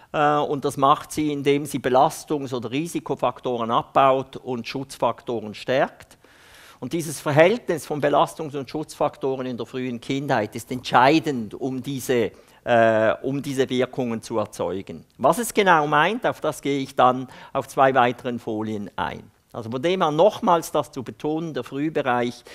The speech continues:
ist für mich das wichtigste Handlungsfeld der Prävention überhaupt.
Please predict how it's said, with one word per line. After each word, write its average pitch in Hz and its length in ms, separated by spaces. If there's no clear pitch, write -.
ist 123 160
für 127 100
mich 139 220
das 135 240
wichtigste 151 540
Handlungsfeld 117 840
der 107 100
Prävention 117 720
überhaupt. - 600